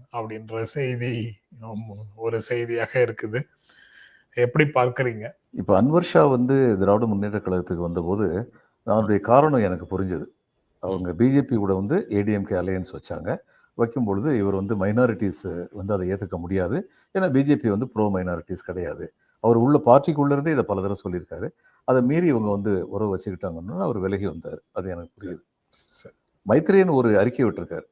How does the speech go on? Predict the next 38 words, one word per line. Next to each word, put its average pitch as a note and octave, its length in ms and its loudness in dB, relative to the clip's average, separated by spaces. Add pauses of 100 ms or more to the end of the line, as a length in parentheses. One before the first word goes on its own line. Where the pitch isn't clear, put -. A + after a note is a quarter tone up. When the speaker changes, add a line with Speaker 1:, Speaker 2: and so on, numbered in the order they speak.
Speaker 2:
அந்த F2+ 220 -6
அறிக்கையில A#2+ 240 -4
வந்து G#2+ 280 -2
ரெண்டு, G2 200 -4
மூணு F#2 160 -4
கேள்வி G2+ 360 -4
கேட்டிருக்காரு. D#2+ 300 -10
இவங்க F#2+ 240 -2
என்ன G2+ 80 -2
இருமொழி A#2 320 2
கொள்கையை F#2+ 300 -2
பத்தி F#2 160 -6
இவங்க F2+ 180 -4
என்ன F#2+ 120 -4
பேச F2 320 -8
போறாங்க? F2 300 -8 (320)
அவங்களும் A2 440 4
இவங்களும் G2 260 0 (300)
பி A#2 80 4
ஜே A#2 120 4
பியும் G2 440 -2 (120)
ஏ A2+ 40 0
டி G#2+ 100 2
எம் G2 120 0
கேயும் G2 140 -2
ஒரே F#2+ 220 2
மாதிரி F#2 280 0
இருப்பாங்களா? F2+ 440 -2 (320)
இது B2 120 2
மாதிரி C3 120 4
ரெண்டு, A2+ 160 2
மூணு G#2+ 140 0
கேள்வி G#2+ 320 0
கேட்டிருக்காரு. A#2 340 -4
கடைசியில E3+ 380 0
சொல்றாரு, B2 340 2
"என்னை A2+ 140 0
அமைப்பு C#3 340 -2